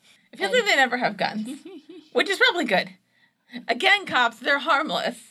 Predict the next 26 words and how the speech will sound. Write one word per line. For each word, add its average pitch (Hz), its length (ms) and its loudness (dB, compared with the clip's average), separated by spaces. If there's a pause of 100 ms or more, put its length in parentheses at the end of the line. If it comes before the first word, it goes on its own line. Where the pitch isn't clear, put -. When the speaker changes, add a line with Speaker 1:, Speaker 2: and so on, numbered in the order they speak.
(320)
Speaker 1:
They 240 160 2
just 320 340 2
want 254 240 2
money. 196 400 -2 (460)
Speaker 2:
Yeah, 240 180 0
I 247 160 2
like 294 240 0
that 247 300 0
the 220 260 -2
Jacuzzi 277 380 -8
makes 247 180 -6
a 240 60 -12
comment 214 380 -4
that 190 120 -4
he 196 100 -12
doesn't 220 240 -6
think 226 140 -4
Isaac 220 280 -6
and 233 60 -10
Mia 208 180 -6
are 196 120 -4
playing 220 300 -6
with 226 140 -8
a 226 40 -12
full 214 220 -6
deck. 220 360 -2